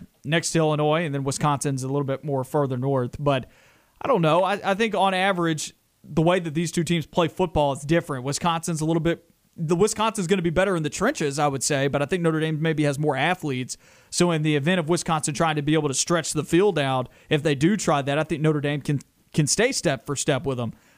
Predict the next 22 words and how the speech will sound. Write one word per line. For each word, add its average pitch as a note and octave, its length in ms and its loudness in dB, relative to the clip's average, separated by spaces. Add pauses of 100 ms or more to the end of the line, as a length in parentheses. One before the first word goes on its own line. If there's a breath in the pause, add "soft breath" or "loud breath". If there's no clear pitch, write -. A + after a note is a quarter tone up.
But E3+ 200 2
Wisconsin F3+ 460 0
may F#3+ 120 2
not F#3+ 220 -2
need F#3+ 260 2
to G#3+ 60 0
stretch D3+ 340 0
the D3 60 -12
field. C#3 200 0
They C3+ 80 0
may F3+ 180 2
just E3+ 320 -4
be D3+ 80 2
able C#3 140 0
to C#3 60 -4
brute D#3 280 0
force C#3+ 300 0
it D3 60 0
all C3 120 2
the C3 60 -2
way B2+ 160 -2
through. C3 320 -2